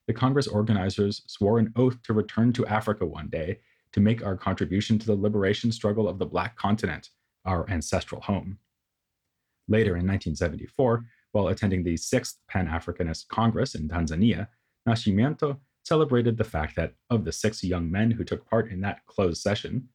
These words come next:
of the Afro Campineiro Congress back in nineteen thirty-eight, at least he had managed to keep his promise. Around nineteen forty,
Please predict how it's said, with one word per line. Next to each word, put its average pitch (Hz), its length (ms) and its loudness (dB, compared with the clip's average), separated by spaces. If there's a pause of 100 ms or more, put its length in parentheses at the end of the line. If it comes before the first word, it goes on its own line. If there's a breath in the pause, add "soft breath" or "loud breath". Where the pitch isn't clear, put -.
of 80 100 -6
the 82 100 0
Afro 82 320 -4
Campineiro 85 640 -2
Congress 78 480 -6 (320 soft breath)
back 85 200 -2
in 78 180 0
nineteen 73 300 -6
thirty-eight, 85 480 -2 (340)
at 143 80 2
least 160 260 0
he 156 260 2
had 80 360 -4
managed 82 340 -4
to - 60 -6
keep 82 220 -4
his 80 100 -8
promise. - 600 -8 (1400)
Around 165 240 4
nineteen 107 300 2
forty, 113 460 0